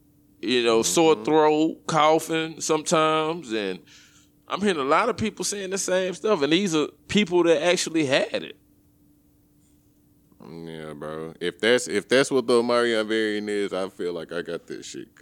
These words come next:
Speaker 2: I had this shit, and I got this shit. Had. I'm, I'm clean now, y'all. Don't, don't take this the wrong way. I'm good. But yeah, during, like, Christmas and shit,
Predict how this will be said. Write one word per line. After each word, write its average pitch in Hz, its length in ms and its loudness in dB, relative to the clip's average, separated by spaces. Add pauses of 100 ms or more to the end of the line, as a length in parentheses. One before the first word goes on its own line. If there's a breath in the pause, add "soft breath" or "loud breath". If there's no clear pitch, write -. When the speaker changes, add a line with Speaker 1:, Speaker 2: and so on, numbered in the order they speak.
(100)
Speaker 2:
I 92 140 0
had 101 380 0
this 80 160 -4
shit, 71 260 -10
and - 80 -12
I 82 100 -4
got 76 200 -10
this - 200 -14
shit. - 200 -18
Had. 80 400 -4
I'm, 78 240 -12 (180)
I'm 78 160 -10
clean 90 340 -6
now, 80 140 -4
y'all. 78 400 -8
Don't, 71 320 -12 (600 soft breath)
don't 71 180 -14
take 76 160 -8
this 67 140 -14
the - 80 -18
wrong 71 180 -12
way. - 140 -12 (260)
I'm 69 160 -14
good. 65 280 -12 (360 soft breath)
But 90 220 0
yeah, 87 380 2 (280)
during, 110 380 2
like, 104 260 0
Christmas - 440 -4
and 202 100 -6
shit, 247 320 -8